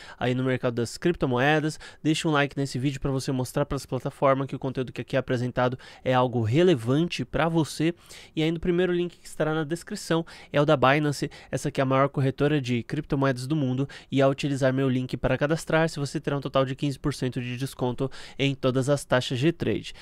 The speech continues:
Tendo dito isso, então vamos falar aí a respeito da análise realizada por um especialista, eh, lá do Cointelegraph, que é o Yashu.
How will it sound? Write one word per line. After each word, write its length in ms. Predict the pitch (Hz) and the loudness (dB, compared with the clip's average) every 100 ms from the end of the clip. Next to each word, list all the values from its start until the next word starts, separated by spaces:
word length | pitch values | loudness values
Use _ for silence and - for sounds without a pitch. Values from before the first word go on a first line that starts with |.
| - - | -18 -2
Tendo 160 | 196 196 | 0 0
dito 200 | 196 208 | 0 0
isso, 200 | 196 - | -2 -2
então 140 | 185 | -2
vamos 240 | 170 185 - | 0 0 0
falar 320 | 165 147 139 | 4 4 4
aí 180 | 143 - | 2 0
a 80 | 156 | 0
respeito 440 | 156 - 139 151 | 0 -2 -6 0
da 160 | 160 170 | 0 0
análise 560 | 139 151 170 139 123 | 2 2 2 2 -2
realizada 520 | 117 135 139 135 135 | -2 -2 0 0 0
por 140 | 139 143 | -2 -2
um 40 | |
especialista, 920 | 135 - 151 160 135 143 190 - 135 127 - - - - | -4 -4 -4 -2 0 0 -4 0 2 2 -2 -18 -10 0
eh, 280 | 131 127 | 2 4
lá 260 | 123 127 139 | 4 4 4
do 240 | 139 139 | 2 -2
Cointelegraph, 760 | - 147 143 147 127 127 139 - | -2 -4 0 2 4 6 6 2
que 120 | - | 0
é 60 | 127 | 2
o 180 | 123 127 | 2 2
Yashu. 340 | 139 - | 0 0